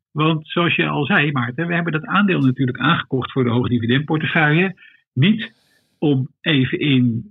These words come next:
twee, drie maanden, eh, te cashen op een overnamebod, maar om op lange termijn natuurlijk een dividendinkomen binnen te tikken, om het maar eens heel populair te zeggen. En het dividendinkomen bij K P N is ongeveer vijf procent. Dus dat is hartstikke aantrekkelijk.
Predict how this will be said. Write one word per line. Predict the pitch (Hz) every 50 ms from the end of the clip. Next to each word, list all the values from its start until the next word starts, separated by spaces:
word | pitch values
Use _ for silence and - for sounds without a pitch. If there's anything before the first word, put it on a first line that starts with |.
| - - _
twee, | - 151 151 135 123 117 117
drie | 120 127 143 131 127 120 107 101 92 - _ _ _ _ - - _ _ _
maanden, | 147 139 135 127 120 113 110 104 101 90 90 - _
eh, | _ - 135 123 117 113 110
te | 107 101 - _ - -
cashen | - 180 160 117 - - 101 87 85 - _ _ _ _
op | - 147 135 139
een | 131 -
overnamebod, | 120 143 143 151 160 160 165 170 180 160 147 165 185 - - _ - - - - - - _
maar | - 101 104 123 143
om | 156 147 139 127
op | 123 127
lange | 127 123 117 123 123
termijn | 127 147 135 120 117 117
natuurlijk | 120 117 127 127 127 135
een | 135 135 139
dividendinkomen | 131 - 143 170 190 190 156 151 127 120 127 - - - - 143 131 127 135 127 120 113 113 107 104 - - - - - _ _ _ _
binnen | - 120 110 151 151 135 127 127
te | - 123 123 - _ _ _ _ _
tikken, | - 160 131 - 156 170
om | 226 196 147
het | 127
maar | 127 135 127
eens | -
heel | - 139 123
populair | - 135 127 110 123 123 113 113
te | - 113
zeggen. | - 113 110 107 165
En | 180
het | 165 147
dividendinkomen | 135 156 - 143 139 151 170 175 - 156 131 127 135 120 117 127 147 147
bij | 123 117
K | - 135 117 117 117
P |
N | 123 120 123
is | 160 151
ongeveer | 135 127 123 - - 135 131 131
vijf | - 160 139 127 127 -
procent. | 143 135 127 - 208 160 -
Dus | - - -
dat | 160 147
is | -
hartstikke | - 180 - - 131 120 - 123 120 123 -
aantrekkelijk. | - 147 143 - 185 247 - 143 113 92 87